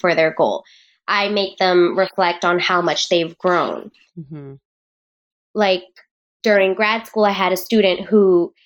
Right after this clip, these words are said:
Speaker 1: he made his own goal of reading books with less pictures because he really liked graphic novels. And to him, his idea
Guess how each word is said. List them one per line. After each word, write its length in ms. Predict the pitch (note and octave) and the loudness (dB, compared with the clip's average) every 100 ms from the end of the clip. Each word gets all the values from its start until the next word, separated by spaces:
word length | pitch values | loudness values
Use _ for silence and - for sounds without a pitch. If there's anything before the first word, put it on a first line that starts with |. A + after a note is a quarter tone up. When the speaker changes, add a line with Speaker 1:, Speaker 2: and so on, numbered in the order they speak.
| _ _ _ | _ _ _
Speaker 1:
he 140 | - D4 | -2 2
made 200 | C4+ A3+ | 2 2
his 200 | A#3 - | -2 0
own 260 | A3+ B3+ B3 | 2 2 2
goal 320 | G3 F#3 F#3 | 2 4 4
of 160 | G3 G3+ | 0 0
reading 400 | G3 F#3+ F#3+ F#3+ | 2 4 2 2
books 320 | F3 F3 - | 0 0 -4
with 100 | F3+ | -2
less 220 | F3 F3+ | -2 -4
pictures 560 | - D#4+ - F#3 F3 F3 | -8 -8 -2 0 0 0
because 600 | G3 F#3+ F#3 F3 F3+ - | -4 0 0 0 -4 -20
he 240 | - G#3+ | -2 0
really 300 | F#3+ F#3+ F3+ | 2 2 2
liked 300 | F3 E3+ - - | 2 0 -2 -2
graphic 380 | D#3 E3 D#3+ G3 | 0 -2 -6 -2
novels. 580 | G3+ F3+ - - - - _ _ _ - | 0 0 -2 -10 -16 -20 _ _ _ -8
And 280 | F#3+ F#3+ G3 | -4 -2 -2
to 100 | - | -4
him, 680 | G3+ A#3 F4 D4+ G3 F3+ A3 - - _ _ _ _ _ | -2 2 2 4 2 0 -4 -12 -20 _ _ _ _ _
his 420 | - G3+ C4 B3 A#3 | -6 0 2 0 -2
idea 420 | G#3+ G#3+ G3+ G3 | -2 -2 0 2